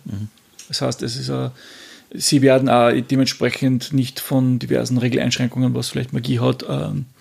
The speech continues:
Speaker 2: betroffen. Dafür haben sie halt nicht vielleicht diese ganz tollen Flashy-Effekte, sind mehr bodenständiger, aber genauso nützlich.
Speaker 1: Mhm.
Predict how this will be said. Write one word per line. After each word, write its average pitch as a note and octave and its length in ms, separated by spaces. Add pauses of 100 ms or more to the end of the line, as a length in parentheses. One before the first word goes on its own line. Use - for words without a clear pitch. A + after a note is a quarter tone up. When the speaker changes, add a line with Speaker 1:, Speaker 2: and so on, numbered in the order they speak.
(140)
Speaker 2:
betroffen. - 480 (340)
Dafür C#3+ 400
haben C3 220
sie C#3+ 80
halt - 80
nicht B2+ 260
vielleicht B2+ 260
diese B2+ 180
ganz B2 560 (200)
tollen C3 380
Flashy-Effekte, C3 680
sind B2+ 120
mehr B2+ 120
bodenständiger, D3 760 (340)
aber C3+ 180
genauso B2+ 320
nützlich. B2 460 (120)
Speaker 1:
Mhm. G#2 220